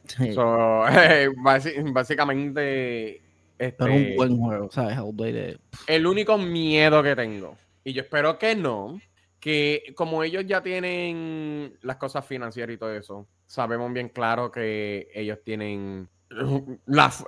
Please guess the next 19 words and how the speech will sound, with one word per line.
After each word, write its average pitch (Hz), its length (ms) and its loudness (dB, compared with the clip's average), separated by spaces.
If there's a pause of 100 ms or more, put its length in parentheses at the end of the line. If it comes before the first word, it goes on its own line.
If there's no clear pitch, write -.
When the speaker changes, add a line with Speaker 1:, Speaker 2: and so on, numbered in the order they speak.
Speaker 2:
este, 127 1040 4
el 143 220 2
poder, 139 400 2
por 131 120 -2
lo 135 80 0
que 131 120 -4
vemos, 135 400 -2
el 120 100 -8
poder 127 380 -4
de 131 160 -2
crear 127 280 -2
un 127 140 -6
juego 131 220 -2
así 123 600 -8
masivo 127 640 -6
que 123 120 -10
se 123 100 -8
ve 120 160 -4
bien, 123 760 -2